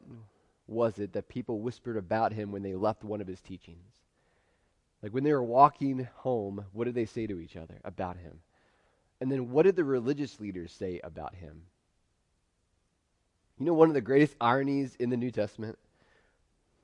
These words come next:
is that Jesus' reputation was incredible. Incredible with those outside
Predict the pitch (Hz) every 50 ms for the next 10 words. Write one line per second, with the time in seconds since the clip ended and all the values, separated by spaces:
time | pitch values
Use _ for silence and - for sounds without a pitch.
0 | _ _ _ _ _ _ - - 127 117 135 131 - - 123 110 123 135 139 165
1 | 156 - - 147 123 110 131 135 - 139 127 - 117 107 101 - - 110 104 104
2 | 95 98 101 107 104 90 85 101 98 95 85 - - - - - - 98 98 101
3 | 101 104 92 85 - - - - _ _ _ _ _ _ _ _ _ - 120 117
4 | 101 - - 151 156 156 180 175 175 170 160 127 143 139 120 117 - - 92 110
5 | 127 - - - - - 131 117 117 117 123 127 127 139